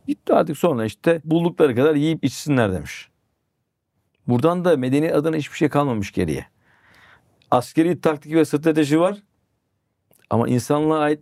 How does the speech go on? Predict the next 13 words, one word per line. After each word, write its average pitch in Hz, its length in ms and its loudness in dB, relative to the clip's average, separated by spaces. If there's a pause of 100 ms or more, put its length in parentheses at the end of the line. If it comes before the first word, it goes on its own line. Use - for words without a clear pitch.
bir 131 100 -6
şey 139 200 0
yok. 175 260 0
Aksine 143 440 0
var 165 180 2
olanları 180 340 0
yakıp 123 280 0
yıkıyorlar. 82 580 -4
Şimdi 120 340 0
bunu 196 260 2
konuşmak 185 500 -2
lazım. 123 340 0
İşte 131 400 -2